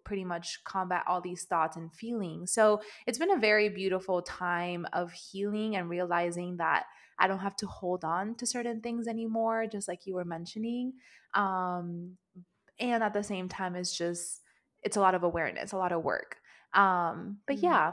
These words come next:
Speaker 1: I am in between just learning how to be in this new season of my life.
Speaker 2: Mm. And I'm so proud of all of the intentional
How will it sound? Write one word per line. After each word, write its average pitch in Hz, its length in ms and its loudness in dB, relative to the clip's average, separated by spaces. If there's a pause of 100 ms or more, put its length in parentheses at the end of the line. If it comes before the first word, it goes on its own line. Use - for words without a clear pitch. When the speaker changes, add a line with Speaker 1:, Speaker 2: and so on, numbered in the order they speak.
Speaker 1:
I 202 120 4
am 220 200 2
in 233 160 0
between 226 500 -2
just 202 200 0
learning 196 360 -2
how 190 340 0
to 190 260 -2
be 180 160 -6
in 185 100 -4
this 190 240 -6
new 202 320 -4 (160)
season 226 320 -6
of 202 80 -4
my 170 160 -4
life. 160 220 -6 (720)
Speaker 2:
Mm. 214 320 -2 (240)
And 233 200 2
I'm 233 140 2
so 254 180 -2
proud 202 300 2
of 190 180 -4 (140)
all 185 240 2
of 180 160 -6
the 185 460 -2 (540)
intentional 196 680 -2